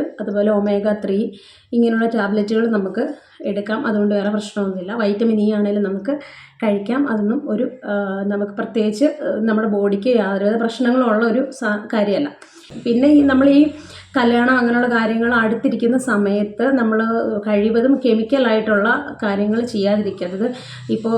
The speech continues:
ഓയിൽമെൻറ്റുകൾ അല്ലെങ്കിൽ ക്രീമുകൾ നമ്മൾ ഓരോരുത്തരൊക്കെ പറയും പെട്ടെന്ന് റിസൾട്ട് കിട്ടാൻ അത് ചെയ്യൂ ഇത് ചെയ്യൂ എന്നൊക്കെ പറയുമ്പോൾ നമ്മൾ ഈ കല്യാണമൊക്കെ അടുത്തിരിക്കുന്ന സമയത്ത് ഓടിപ്പോയിട്ട് അതും ഇതൊന്നും പോയി തേക്കരുത്.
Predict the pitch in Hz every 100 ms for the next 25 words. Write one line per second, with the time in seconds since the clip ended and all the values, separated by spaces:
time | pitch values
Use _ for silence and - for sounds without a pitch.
0 | - 220 220 220 214 214 214 208 208 208
1 | 202 214 214 226 214 226 226 202 202 202
2 | 202 208 233 233 226 240 233 254 247 226
3 | 226 226 233 - 240 254 240 233 220 233
4 | 226 226 220 208 220 226 226 226 240 247
5 | 220 233 233 214 208 220 220 240 - -
6 | - 269 262 285 254 233 240 262 254 214
7 | 240 240 240 233 226 220 226 233 214 233
8 | - 226 214 233 214 240 226 220 226 226
9 | 226 233 202 196 220 190